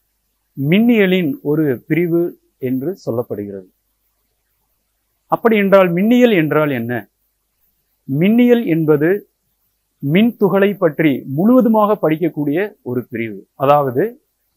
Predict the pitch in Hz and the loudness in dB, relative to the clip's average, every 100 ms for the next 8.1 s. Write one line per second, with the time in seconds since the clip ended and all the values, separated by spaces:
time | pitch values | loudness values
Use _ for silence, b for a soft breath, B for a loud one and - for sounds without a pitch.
0 | _ _ _ _ 143 160 185 185 156 180 | _ _ _ _ 0 2 4 4 4 2
1 | 226 - _ _ _ _ _ 156 170 165 | -2 -16 _ _ _ _ _ 4 4 4
2 | 202 196 180 180 226 - _ _ _ 135 | 0 0 2 2 0 -6 _ _ _ 0
3 | 160 180 180 180 151 151 156 131 127 135 | 4 4 4 2 -2 -2 -4 -2 -4 -4
4 | 214 247 _ _ _ _ _ _ _ - | -8 -14 _ _ _ _ _ _ _ 0
5 | 156 156 190 202 - - 156 175 175 160 | 0 2 0 0 -6 -4 0 2 2 2
6 | 131 - _ _ _ _ 156 220 247 196 | -2 -6 _ _ _ _ 4 6 6 4
7 | 202 208 190 190 190 202 - 135 151 165 | 4 6 4 4 2 2 0 -2 0 4
8 | 214 | 4